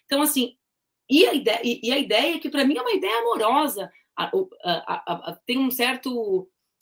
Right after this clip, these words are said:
um certo receio na esquerda em falar nisso, né? Mas as ideias,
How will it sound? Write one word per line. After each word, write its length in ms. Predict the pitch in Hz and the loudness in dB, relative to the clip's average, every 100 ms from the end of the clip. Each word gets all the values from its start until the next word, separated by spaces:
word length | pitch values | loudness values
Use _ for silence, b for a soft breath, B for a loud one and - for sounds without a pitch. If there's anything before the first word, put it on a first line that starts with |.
| - | -12
um 60 | |
certo 260 | 190 240 277 | 0 0 2
receio 600 | 254 226 - 202 233 254 | 2 2 2 2 2 2
na 80 | 190 | -2
esquerda 500 | 185 - 190 226 196 | -6 -2 0 0 -4
em 120 | 180 | -4
falar 320 | 202 190 202 | -4 -2 -2
nisso, 320 | 202 240 - 196 | -2 -6 -6 -8
né? 280 | 190 277 - _ - | -6 -6 -8 _ -8
Mas 360 | 214 208 214 - | 0 0 0 -2
as 200 | 220 233 | -2 -2
ideias, 960 | 190 - 202 330 381 202 180 - - | -2 0 2 0 0 -2 -6 -8 -10